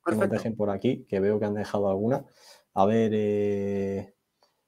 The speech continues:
Speaker 1: Eh, vamos a empezar con esta de Alberto. No sé si la puedes leer. Eh, ¿las lees? ¿Te sale la pantalla?
Speaker 2: Sí, el Panzer cuatro setenta. A ver, eh, el Panzer cuatro setenta sobre el papel era una buena idea.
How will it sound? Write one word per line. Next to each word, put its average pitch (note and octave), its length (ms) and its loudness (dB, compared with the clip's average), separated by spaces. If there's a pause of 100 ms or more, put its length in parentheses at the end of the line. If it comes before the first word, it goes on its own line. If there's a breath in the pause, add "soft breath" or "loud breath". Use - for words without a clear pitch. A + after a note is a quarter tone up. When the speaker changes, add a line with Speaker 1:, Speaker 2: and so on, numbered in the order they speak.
Speaker 1:
Eh, G2 380 -2
vamos G2+ 300 -4
a A2 40 -2
empezar G#2+ 320 -2
con G#2+ 140 -2
esta G#2+ 260 -2
de G#2 140 -2
Alberto. A#2+ 580 0
No A2+ 80 -4
sé B2+ 140 2
si C3 120 4
la A#2+ 220 4
puedes A#2 260 8
leer. B2 420 4
Eh, G#2 540 2
¿las G2+ 200 0
lees? B2+ 380 0 (140)
¿Te A2+ 100 -6
sale B2+ 200 6
la B2 100 4
pantalla? A#2+ 460 2
Speaker 2:
Sí, C#3+ 380 2
el D3 220 2
Panzer F#3+ 340 4
cuatro G#3 400 2
setenta. A#2+ 580 -4 (800)
A E3 160 4
ver, E3 300 2 (360)
eh, F3 720 4 (440)
el F3+ 120 2
Panzer G#3 320 -2
cuatro G3 300 -2
setenta G#3 680 0
sobre D#3 400 -2
el D#3+ 80 0
papel G3 300 2
era F#3 80 4
una E3 140 0
buena D3+ 220 -2
idea. G#2+ 320 -6